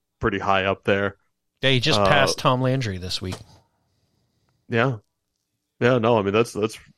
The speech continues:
Speaker 1: that's rarefied air for sure. So, uh, I think that could kind of become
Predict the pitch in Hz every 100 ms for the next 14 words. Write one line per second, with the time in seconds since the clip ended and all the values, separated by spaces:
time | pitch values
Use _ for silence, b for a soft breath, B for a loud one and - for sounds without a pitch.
0 | - 107 - 113 117 113 107 107 117 -
1 | 98 120 117 - - 95 95 - _ _
2 | _ _ - 92 82 78 - - _ _
3 | _ 110 117 131 127 - 131 107 110 101
4 | 101 107 95 92